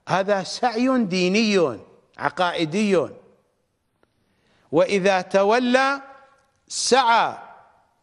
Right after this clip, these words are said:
في الأرض ليفسد فيها، مباشرة جاء العطف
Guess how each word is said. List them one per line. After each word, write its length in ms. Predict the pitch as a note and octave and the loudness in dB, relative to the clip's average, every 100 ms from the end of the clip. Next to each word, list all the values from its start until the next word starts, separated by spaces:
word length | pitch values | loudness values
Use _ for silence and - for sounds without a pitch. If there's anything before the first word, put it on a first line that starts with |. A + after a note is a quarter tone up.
| _ | _
في 180 | - F#3+ | -4 -2
الأرض 800 | F#3+ G#3 C4 B3 G3+ C#4 C#4 C4+ - _ _ - | 0 2 2 0 0 0 -2 -6 -16 _ _ -12
ليفسد 840 | D3+ A3 D4 D4 - C4+ B3 A#3 | -4 0 0 0 -2 -2 0 0
فيها، 640 | G3+ G#3 F#3+ C3+ B2 G2 - _ _ _ _ _ _ _ _ _ _ _ - | -2 -2 -2 -2 -4 -6 -16 _ _ _ _ _ _ _ _ _ _ _ -8
مباشرة 840 | - G3 A3+ G#3+ C#4+ D#4+ D#4 D4+ C#4 | -4 2 2 4 2 4 2 0 -2
جاء 480 | A#3 G#3 G#3+ F3 F#3 | 0 0 0 -2 -2
العطف 600 | D#3 E3+ D#3+ - - | 0 -2 -4 -12 -20